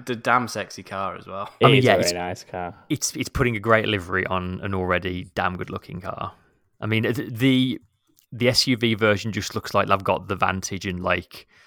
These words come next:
Speaker 3: stuck it in Photoshop
Speaker 1: Yeah.
Speaker 3: and just, like, scaled it upwards.
Speaker 1: <laughs>
Speaker 3: But
Speaker 1: Less, less of a fan of that one. It look, it just looks like a Porsche Cayenne to me, that car.
Speaker 2: Uh, yeah, they all do the same with that though now, don't they?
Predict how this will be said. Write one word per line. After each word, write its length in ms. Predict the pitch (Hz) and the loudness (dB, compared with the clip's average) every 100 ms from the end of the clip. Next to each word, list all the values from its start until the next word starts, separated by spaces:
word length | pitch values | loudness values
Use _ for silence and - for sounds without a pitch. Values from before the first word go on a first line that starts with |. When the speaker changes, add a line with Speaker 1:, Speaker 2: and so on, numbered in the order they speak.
| _ _ _ _ | _ _ _ _
Speaker 3:
stuck 320 | - - 104 107 | -6 -2 -2 -2
it 40 | |
in 60 | 98 | -2
Photoshop 420 | 110 101 - 95 | 2 2 4 2
Speaker 1:
Yeah. 300 | 190 214 185 | 4 4 4
Speaker 3:
and 100 | 117 | 2
just, 200 | 98 - | 0 -2
like, 180 | 92 95 | -2 0
scaled 460 | - - 98 104 - | 0 4 4 4 2
it 80 | |
upwards. 500 | 113 123 147 170 165 | 2 2 4 2 4
Speaker 1:
<laughs> 40 | 143 | 4
Speaker 3:
But 240 | 123 117 | 8 8
Speaker 1:
Less, 260 | 175 190 143 | 8 6 4
less 420 | 220 185 196 202 | 0 2 2 2
of 100 | 226 | 0
a 100 | 220 | 0
fan 280 | - 175 180 | 2 2 2
of 140 | 156 107 | 0 -2
that 180 | 87 | -4
one. 200 | - 101 | -4 -10
It 140 | 120 151 | -8 -4
look, 160 | 170 | -4
it 160 | 165 147 | -4 -6
just 160 | 165 165 | -6 -4
looks 180 | 131 160 | -2 -2
like 180 | 143 | 0
a 140 | 127 120 _ _ | -2 -6 _ _
Porsche 420 | 135 127 110 - | -2 -2 -2 -10
Cayenne 440 | - 117 113 127 - | -8 -4 -4 -6 -10
to 120 | - 95 | -16 -16
me, 200 | 90 - _ | -16 -18 _
that 180 | - - | -18 -14
car. 240 | - 95 | -10 -8
Speaker 2:
Uh, 40 | |
yeah, 340 | 139 135 104 87 | -2 2 2 4
they 120 | 107 | 4
all 120 | 117 | 4
do 120 | 110 | 4
the 140 | 98 90 | 0 -2
same 300 | - 104 95 | 2 2 2
with 140 | 90 | -2
that 180 | 98 85 | -4 -2
though 100 | 92 | -4
now, 160 | 95 95 | -2 2
don't 220 | 104 | 4
they? 80 | 101 | 4